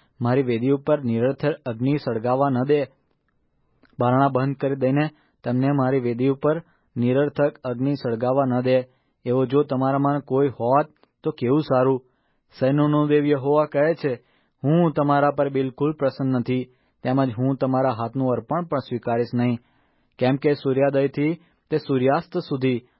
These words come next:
મારું નામ વિદેશોમાં મહાન મનાય છે, અને સર્વ સ્થળે મારા નામે ધૂપ પાડવામાં તથા પવિત્ર અર્પણ ચડાવવામાં આવે છે." કેમ કે સૈન્યોનો દેવ યહોવા કહે છે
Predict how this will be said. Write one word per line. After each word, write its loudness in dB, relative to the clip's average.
મારું 2
નામ 2
વિદેશોમાં 0
મહાન 0
મનાય 0
છે, -4
અને 2
સર્વ 0
સ્થળે 0
મારા 0
નામે 0
ધૂપ -2
પાડવામાં 2
તથા 4
પવિત્ર 0
અર્પણ -2
ચડાવવામાં 2
આવે 2
છે." -4
કેમ 0
કે 0
સૈન્યોનો 0
દેવ 2
યહોવા 2
કહે -2
છે -6